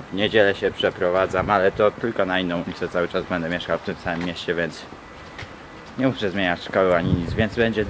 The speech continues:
dobrze jak dla mnie. Po prostu tam do większego domu się przeprowadzamy właśnie. Wracam z banku, bo zmieniałem adres i ta baba w banku coś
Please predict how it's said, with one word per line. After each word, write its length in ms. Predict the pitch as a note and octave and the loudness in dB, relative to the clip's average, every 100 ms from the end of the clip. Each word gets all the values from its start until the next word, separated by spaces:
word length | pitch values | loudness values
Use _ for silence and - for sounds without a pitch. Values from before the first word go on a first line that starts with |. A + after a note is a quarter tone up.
| G#2 | 0
dobrze 680 | G#2+ G#2 - - E2 F#2 F2 | 2 2 4 2 4 4 4
jak 180 | F#2 E2+ | 2 2
dla 160 | F#2 | 0
mnie. 120 | F#2 - - - - - - - - - - - - - - | -2 -4 -8 -10 -6 -2 0 2 0 0 -2 0 2 2 0
Po 60 | |
prostu 380 | G2+ G2+ - - F#2 | 0 0 0 -6 -2
tam 220 | F2+ E2 D#2+ - - - - - - - - | -2 -2 -4 -8 -10 -10 -8 -8 -8 -8 2
do 100 | A#2 | 4
większego 360 | A2 - G2+ G2 | 4 4 4 4
domu 180 | G2+ | 2
się 120 | G2 F#2 | 0 -2
przeprowadzamy 640 | F#2+ F2+ F#2 G2 G#2+ G2 | -2 0 0 4 4 4
właśnie. 440 | F2+ F#2 - F#2+ E2+ - - - - - - - - - - - - - - | 0 0 0 -2 -2 -8 -8 -6 -4 -4 -6 -6 -4 -4 -4 -4 -4 0 6
Wracam 400 | B2+ B2 A#2 A2+ - | 6 6 0 -4 0
z 40 | |
banku, 280 | B2 B2 A#2 | 2 2 2
bo 120 | G2+ | 0
zmieniałem 500 | A2 G#2+ G#2+ A2 G#2+ G2 - | 0 0 2 2 2 0 0
adres 920 | A2+ - - G2 E2+ - - - - - - - - - - - - - - - | 0 0 -2 2 2 0 -8 -12 -12 -14 -14 -16 -16 -16 -16 -16 -16 -16 -16 -8
i 140 | F#2 D#2 - - - G2 | -6 -6 -10 -16 -6 -2
ta 100 | E2+ | 0
baba 260 | F#2 E2+ | 2 0
w 80 | D#2+ | -2
banku 260 | F2+ E2+ | -6 -6
coś 120 | - | -6